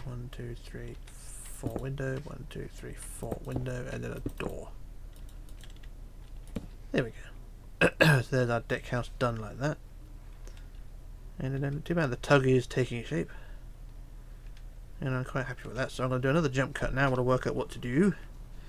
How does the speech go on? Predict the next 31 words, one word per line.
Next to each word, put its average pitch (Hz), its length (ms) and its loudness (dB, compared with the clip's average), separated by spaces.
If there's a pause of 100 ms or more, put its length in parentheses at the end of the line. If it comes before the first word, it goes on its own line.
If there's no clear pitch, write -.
(720)
And 139 80 0
then 143 80 6
we 147 60 4
should 156 160 2
move 175 160 2
on. 131 200 4
So, 120 360 0
uh, 123 120 2 (340)
back - 160 -4
in 127 80 0
a 113 60 0
moment. 110 480 -6 (1900)
Okay, 175 380 8
back 143 180 4
again. 151 300 6
So 139 80 6
now 147 100 10
we're 143 80 6
gonna 139 140 8
work 135 260 8
on 135 120 6
the 127 60 4
ship's - 300 2
funnel, 147 540 8 (220)
which 131 180 0
is 117 60 0
the 123 60 0
big 127 220 4
blue 123 160 6
thing 113 300 -2
there. 110 180 -6